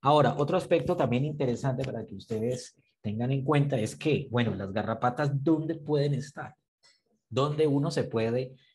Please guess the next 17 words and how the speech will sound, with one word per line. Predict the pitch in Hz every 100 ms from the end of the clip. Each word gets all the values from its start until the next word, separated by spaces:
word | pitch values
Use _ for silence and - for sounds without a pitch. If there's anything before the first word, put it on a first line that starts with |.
| _ _
eh, | 113 110 107 107
infestar | 120 104 104 110 -
por | 131
garrapatas? | 113 104 104 147 147 107
Pues | - 107
la |
respuesta | 98 - 113 -
es | 135
muy | 147 185
simple, | 175 180 165 113 -
en | 113 113
muchos | 139 175 170 - - -
lugares | 113 98 117 90 - - -
donde | 107 160 170 160 156 -
tengamos | 110 101 107 113 131 - _ _ _ _ _
animales, | 110 107 110 107 113 120 - - _ _ _ _ _ _ _ _ _ _
eh, | 113 104 98 95 92 95 92 - - -